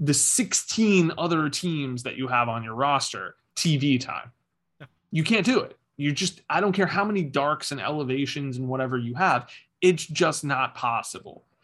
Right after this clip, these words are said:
Speaker 1: So when it comes time for, like, "Well, when's our title shot?" It's like, "Oh, well,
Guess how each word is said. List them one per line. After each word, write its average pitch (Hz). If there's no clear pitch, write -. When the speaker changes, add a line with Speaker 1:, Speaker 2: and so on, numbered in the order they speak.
Speaker 1:
So 170
when 160
it 147
comes 165
time 147
for, 143
like, 123
"Well, 147
when's 147
our 151
title 107
shot?" -
It's -
like, 165
"Oh, 220
well, 151